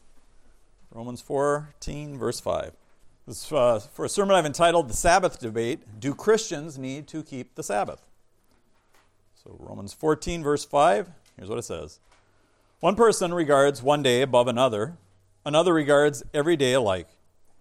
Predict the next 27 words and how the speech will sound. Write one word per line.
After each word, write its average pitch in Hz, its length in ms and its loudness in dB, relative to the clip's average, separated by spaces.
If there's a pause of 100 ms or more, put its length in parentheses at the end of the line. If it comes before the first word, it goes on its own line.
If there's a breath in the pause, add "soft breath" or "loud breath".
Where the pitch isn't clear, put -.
(320)
Each, 214 280 -6 (240)
each 220 260 -8
person 175 480 -2
must 147 320 0
be 165 120 -6
convinced 127 680 -6 (500)
in 123 140 -8
his 113 140 -8
own 113 180 -6
mind." 87 300 -12 (760)
You 151 120 -6
know, 160 80 4
one 185 100 4
of 196 60 4
the 180 40 4
results 165 380 2
of 151 60 -6
the 127 80 -6
fall 156 280 2
of 123 120 -4
humanity 131 720 -4 (840)
was 127 200 -4
that 143 160 4
we 147 160 -2
began 156 340 0
to 160 80 0
experience 156 840 -4